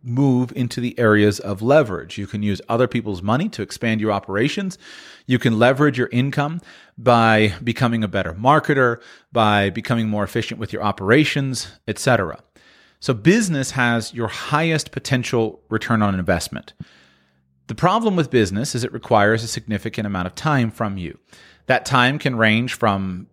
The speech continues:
you know, uh, seventy hours a week if it's your own business and you're doing it all yourself, down to several dozen hours per year if you're an advisor to a business that you've invested in,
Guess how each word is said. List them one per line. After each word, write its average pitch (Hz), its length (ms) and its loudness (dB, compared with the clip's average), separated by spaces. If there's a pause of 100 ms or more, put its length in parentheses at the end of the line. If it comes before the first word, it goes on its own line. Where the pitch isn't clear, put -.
(120)
you 127 100 -6
know, 95 320 -6
uh, 82 220 -4
seventy 110 480 0
hours 117 340 2
a 113 60 -2
week 127 320 -2
if 113 100 -6
it's - 160 -8
your 107 180 -6
own 123 240 4
business 123 440 2
and 98 120 -6
you're 107 140 0
doing 120 240 0
it 123 80 -2
all 123 140 2
yourself, 120 520 -2 (560)
down 165 300 2
to 147 560 0
several 135 320 2
dozen 135 300 0
hours 117 280 2
per 117 200 -4
year 120 340 0
if 117 140 -6
you're 110 100 -2
an 110 80 0
advisor 107 720 2 (720)
to 127 140 6
a 117 60 6
business 113 380 0
that 113 120 -10
you've 107 140 -2
invested 110 460 0
in, 101 200 0